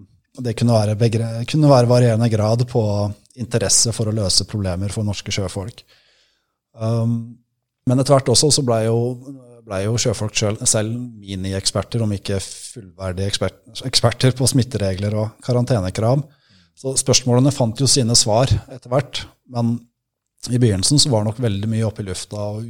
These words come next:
usikkert, eh, i forhold til hva, hva skal vi gjøre. Um, og det absolutt vanskeligste var jo å få mannskap hjem. Um, det å faktisk få de via landet,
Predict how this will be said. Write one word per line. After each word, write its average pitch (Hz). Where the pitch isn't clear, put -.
usikkert, -
eh, 101
i 107
forhold 92
til 101
hva, 101
hva 98
skal 92
vi 98
gjøre. 85
Um, 107
og 113
det 175
absolutt 160
vanskeligste -
var 110
jo 113
å 107
få 104
mannskap 90
hjem. 82
Um, 104
det 107
å 107
faktisk -
få 101
de 101
via 95
landet, 90